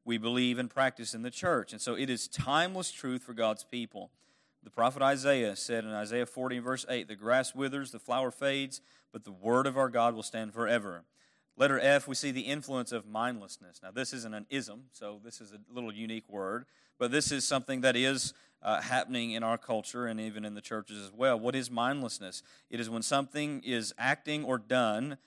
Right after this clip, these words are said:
without justification, with no concern for the consequences. Essentially, it's not thinking through something and evaluating something in light of what truth is. Not thinking through it. Now, this is essentially why Paul urges the Romans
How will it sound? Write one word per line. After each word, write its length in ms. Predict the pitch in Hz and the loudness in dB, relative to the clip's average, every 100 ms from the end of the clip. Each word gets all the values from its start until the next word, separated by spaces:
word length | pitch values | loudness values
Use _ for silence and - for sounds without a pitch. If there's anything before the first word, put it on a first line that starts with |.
| _ - | _ -6
without 400 | 113 110 135 143 | 2 6 8 6
justification, 800 | 147 - 135 131 147 123 - 127 | 2 0 -4 -4 0 0 -2 -4
with 160 | 113 101 | -4 0
no 240 | 113 139 | 4 4
concern 440 | 135 131 139 135 113 | 2 -4 -2 -2 -2
for 60 | |
the 60 | 117 | -4
consequences. 760 | 143 139 127 117 110 92 95 95 | 0 0 0 -8 -10 -10 -12 -8
Essentially, 500 | 123 147 139 120 117 _ - _ | -4 -4 -2 -2 -4 _ -20 _
it's 180 | 110 - | -8 -6
not 340 | 117 127 165 - | 2 4 4 2
thinking 440 | 175 170 156 143 | -4 -4 -4 -8
through 400 | - 147 160 156 | -4 0 2 2
something 520 | - 131 120 120 123 | 0 -2 -4 -6 -6
and 80 | 117 | -6
evaluating 1160 | 107 101 135 165 165 139 120 117 107 110 123 120 _ _ | -8 0 4 6 4 4 6 6 4 0 -4 -8 _ _
something 420 | - 123 113 120 | 0 0 0 -4
in 140 | 123 120 | -2 2
light 240 | 113 113 | 2 2
of 120 | 113 | -2
what 200 | 117 127 | -8 -8
truth 280 | - 131 135 | -6 -8 -4
is. 460 | 180 151 - - - _ _ _ _ _ | -4 -6 -8 -20 -20 _ _ _ _ _
Not 220 | - 156 - | -2 0 0
thinking 320 | 185 190 185 | -2 -2 -6
through 300 | 190 196 160 | 0 2 2
it. 140 | - _ _ _ _ _ _ - | -2 _ _ _ _ _ _ 2
Now, 140 | 135 139 | 4 4
this 320 | 135 180 175 | 6 6 6
is 140 | 147 | 4
essentially 420 | 139 - 190 196 | 4 4 4 4
why 220 | 180 143 143 | 8 8 8
Paul 260 | 143 143 | 8 6
urges 380 | 143 165 151 135 | 8 6 4 -2
the 100 | 131 | -2
Romans 640 | 131 160 175 120 139 139 | 4 4 4 0 -4 -8